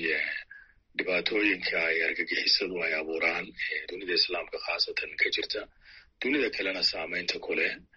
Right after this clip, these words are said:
oo runtii, eh, noqotay, eh, global phenomena. Marka, marka sharcigan la yidhaahdo, eh, cunaqabataynta,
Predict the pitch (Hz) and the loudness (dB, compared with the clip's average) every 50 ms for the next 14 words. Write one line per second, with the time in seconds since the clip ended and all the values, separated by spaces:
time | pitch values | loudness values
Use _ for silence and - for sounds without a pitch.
0 | - - - - - _ _ _ - - - 131 120 110 - 104 98 95 95 101 | -20 -20 -20 -20 -20 _ _ _ -2 -2 0 -2 0 2 2 4 4 4 4 4
1 | - - 95 90 - 90 87 - 90 80 - - 92 87 87 85 - 85 85 80 | 4 4 2 2 2 -2 -2 -2 -2 0 2 2 4 4 4 2 2 2 2 2
2 | 80 80 - - 92 98 98 95 95 85 80 78 - - 85 82 90 90 90 90 | 2 2 2 2 4 4 4 2 2 0 -2 -2 -2 -2 -2 -2 -2 -4 -2 -2
3 | - - - - - - - - - - - - - - - - - - - - | -2 -2 -2 -4 -6 -8 -10 -10 -10 -10 -12 -16 -16 -18 2 6 8 8 8 8
4 | 147 135 135 139 - - 139 139 135 - 139 131 - - 160 156 139 139 135 131 | 6 6 6 4 4 2 -2 0 2 4 2 4 4 2 4 6 8 6 8 6
5 | 139 139 139 139 135 135 - - _ _ _ _ - 120 110 104 101 104 101 98 | 2 2 2 0 -2 -4 -8 -12 _ _ _ _ -10 -6 -2 -2 0 0 0 0
6 | 101 101 101 110 117 113 113 117 - - 104 98 92 - - - 87 87 87 85 | 0 0 -2 -2 -2 -2 -2 -2 -2 -2 -2 0 0 0 0 -2 -2 -4 -4 -4
7 | 85 85 87 90 - - _ - 101 98 90 87 - 104 92 95 92 - - 147 | -4 -4 -6 -6 -10 -10 _ -2 0 0 0 0 -2 -2 -2 0 0 4 6 6
8 | 123 127 127 123 - 98 | 6 6 2 0 0 0